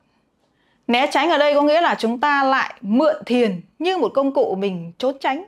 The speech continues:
bản thân, trốn tránh vấn đề và trốn tránh cái xã hội. Chúng ta thấy có rất nhiều những cái hành trình tu thiền mà, ờ, lên rừng, đúng không ạ? Hoặc là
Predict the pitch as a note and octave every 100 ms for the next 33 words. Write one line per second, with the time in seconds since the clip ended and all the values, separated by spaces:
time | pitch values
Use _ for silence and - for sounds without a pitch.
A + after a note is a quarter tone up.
0 | _ G3+ E3+ - C4+ C4+ C4+ A#3+ C#4+ C4
1 | C4 B3 C4+ B3 F#3+ E3+ F3 - A3 D4
2 | A#3+ C#4 C#4+ - A#3+ A#3 - _ _ _
3 | _ - C#4+ D4 C4+ B3+ D4 F#4 D4+ A#3+
4 | G3 F#3 C#4 C4 G3+ G3 G3+ F#3+ F#3 B3
5 | C4+ A#3+ G#3 F3+ F3+ F#3 F3+ F3+ - _
6 | _ - - F#3+ - G#3 C4+ B3+ A#3 A3
7 | G#3 A#3 B3 G3+ G#3+ F#3+